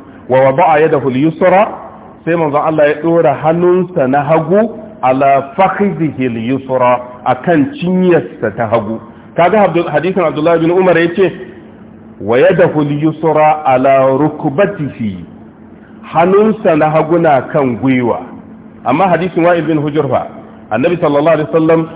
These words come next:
ya dora hannunsa na hagu akan cinyarsa ta hagu. Kaga an samu wuri biyu na ɗora hannu a lokacin da ka zauna. Kana iya ɗorawa a kan cinya, ya tabbata daga manzon Allah.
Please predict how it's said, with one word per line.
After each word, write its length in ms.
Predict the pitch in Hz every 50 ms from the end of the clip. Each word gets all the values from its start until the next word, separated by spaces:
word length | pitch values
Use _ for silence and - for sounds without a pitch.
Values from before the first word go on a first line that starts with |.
| - 101
ya 320 | 104 120 135 143 156 151 156
dora 340 | 170 175 175 175 170 156 135
hannunsa 640 | 139 147 156 160 165 170 180 175 170 175 - 151 131
na 120 | 135 143 143
hagu 280 | 147 151 151 147 - 185 -
akan 480 | 143 139 - - 165 147 139 120 - -
cinyarsa 800 | - 185 196 202 208 208 196 185 160 139 127 - - 143 139 135 - - - - - - -
ta 100 | - 131
hagu. 300 | 123 131 120 98 110 120 - - - - - - - - - - -
Kaga 260 | 131 135 135 156 147 156
an 80 | 160 -
samu 280 | 160 139 127 131 131 135
wuri 260 | 139 135 135 139 135
biyu 200 | 135 139 143 139
na 80 | 143 143
ɗora 280 | 143 147 143 139 127
hannu 380 | 113 127 135 139 139 143 143 143 - - - - - - - - - - - - - - - - -
a 140 | 107 107 110
lokacin 340 | 120 139 139 123 - 131 131
da 60 | 117
ka 120 | 107 - 110
zauna. 360 | 107 113 113 110 92 85 - -
Kana 220 | 143 147 147 139 131
iya 120 | - 135 131
ɗorawa 420 | 135 139 135 135 127 127 131 -
a 60 | 117
kan 220 | 113 - 135 117 107 -
cinya, 480 | - 151 147 139 135 120 95 - - -
ya 140 | 131 135 139
tabbata 800 | - - 127 110 117 139 135 139 135 131 131 - - - - - -
daga 180 | 110 120 107 120
manzon 300 | 110 107 104 101 117 120
Allah. 260 | 120 113 110 98 85